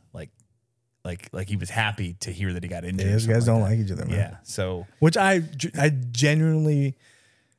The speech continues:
Speaker 2: it's refreshing to see guys actually don't like each other.
Speaker 1: Yeah.
Speaker 2: That's
Speaker 1: Yeah.
Speaker 2: like some Tommy Hearns and Hagler shit.
Speaker 1: Right.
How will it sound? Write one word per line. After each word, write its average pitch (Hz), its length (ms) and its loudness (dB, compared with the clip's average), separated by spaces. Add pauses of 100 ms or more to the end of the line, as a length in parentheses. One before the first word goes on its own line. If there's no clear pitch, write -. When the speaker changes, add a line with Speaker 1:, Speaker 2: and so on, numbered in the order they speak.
(340)
Speaker 2:
it's 120 160 2
refreshing 104 580 4 (180)
to 107 80 0
see 131 140 0
guys 113 200 4
actually 113 260 0
don't 104 280 2
like 82 160 -8
each 87 160 -12
other. - 120 -8
Speaker 1:
Yeah. 87 160 -8 (400)
Speaker 2:
That's 123 160 0
Speaker 1:
Yeah. 135 60 6
Speaker 2:
like 120 100 2
some 104 280 2 (240)
Tommy 117 320 4
Hearns 101 400 4
and 92 100 -2
Hagler 95 460 0
shit. - 260 -6 (160)
Speaker 1:
Right. 101 220 -6